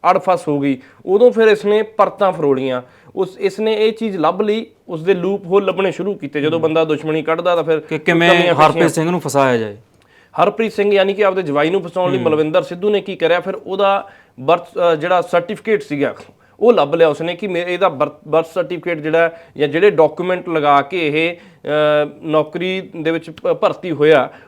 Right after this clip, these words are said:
Speaker 1: ਔਰ ਉਹ ਐਸ ਸੀ ਸਰਟੀਫਿਕੇਟ ਲਗਾ ਕੇ ਕਹਿੰਦੇ ਕਿ ਨੌਕਰੀ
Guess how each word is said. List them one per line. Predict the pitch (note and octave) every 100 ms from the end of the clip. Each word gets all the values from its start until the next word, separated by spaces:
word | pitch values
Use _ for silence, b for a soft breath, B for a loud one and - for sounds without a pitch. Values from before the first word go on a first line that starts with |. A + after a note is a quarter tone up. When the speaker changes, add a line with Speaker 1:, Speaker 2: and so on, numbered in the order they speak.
| -
Speaker 1:
ਔਰ | E3+ F3 F3 -
ਉਹ | G3+ G#3 A3 A3+ A#3 -
ਐਸ | F3+ F#3+ -
ਸੀ | A#3 A3+
ਸਰਟੀਫਿਕੇਟ | - E3 D#3+ E3+ - F#3 -
ਲਗਾ | E3 C#3+ C#3
ਕੇ | C3+ D#3
ਕਹਿੰਦੇ | D3+ D3 D#3
ਕਿ | D#3+
ਨੌਕਰੀ | C#3+ B2 C#3 C#3